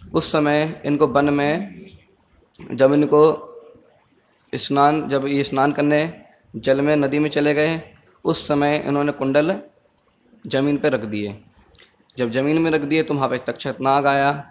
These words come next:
तक्षक नाग ने क्या किया, उन कुंडल को लेकर जब ये भागने लगा तो ये, इनका स्नान तो हो चुका था, इन्होंने देख लिया ये तो तक्षक नाग है, ये भी भागे उसके पीछे। तो तक्षक नाग था वो एक गुफा में जाकर, जो एक बिल था उसमें जाकर के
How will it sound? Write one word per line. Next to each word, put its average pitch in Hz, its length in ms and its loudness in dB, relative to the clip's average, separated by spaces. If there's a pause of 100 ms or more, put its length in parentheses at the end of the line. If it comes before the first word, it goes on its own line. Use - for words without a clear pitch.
(420)
तक्षक 135 280 -6
नाग 143 300 2
ने 147 140 0
क्या 143 220 0
किया, 151 200 -2
उन 147 100 0
कुंडल 135 320 -2
को 135 100 -4
लेकर 139 160 -4
जब 139 140 -2
ये 143 80 0
भागने 120 300 0
लगा 139 180 0
तो 135 180 -2
ये, 131 120 -4
इनका 127 260 -6
स्नान 123 280 -4
तो 120 80 -6
हो 127 100 -2
चुका 135 300 -2
था, 139 360 -4 (280)
इन्होंने 127 260 -2
देख 123 140 -2
लिया 135 120 0
ये 131 80 0
तो 117 120 -6
तक्षक 117 300 -10
नाग 127 300 -2
है, 127 80 -2
ये 123 120 -4
भी 139 100 -4
भागे 123 240 -2
उसके - 160 -8
पीछे। 127 380 -8 (500)
तो 143 60 -4
तक्षक - 400 -6
नाग 151 220 2
था 151 580 0
वो 135 100 0
एक 139 120 0
गुफा 131 240 -2
में 131 120 -2
जाकर, 127 340 -2
जो 127 140 -6
एक 127 140 -10
बिल 139 200 2
था 135 420 -2
उसमें 135 260 -6
जाकर 135 300 2
के 160 180 -2